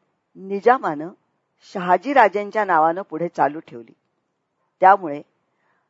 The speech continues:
लहान वयातच ते पंचहजारी सरदार झाले. आमच्या लग्नाच्या वेळी स्वारीचं वय होतं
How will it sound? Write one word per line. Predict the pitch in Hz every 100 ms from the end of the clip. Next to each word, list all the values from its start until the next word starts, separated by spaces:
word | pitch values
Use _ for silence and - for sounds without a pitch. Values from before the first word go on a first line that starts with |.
| -
लहान | 190 185 254 320
वयातच | 294 254 254 - 285 302 - _ _
ते | 226 269 - _
पंचहजारी | 214 240 - 269 226 175 185 180 233
सरदार | - 156 151 190 185
झाले. | 202 135 - _ _ _ _ _ _
आमच्या | 180 175 165 220
लग्नाच्या | 226 180 151 175 175 196 180
वेळी | 180 220
स्वारीचं | - 185 160 165 190
वय | 180 175
होतं | 170 165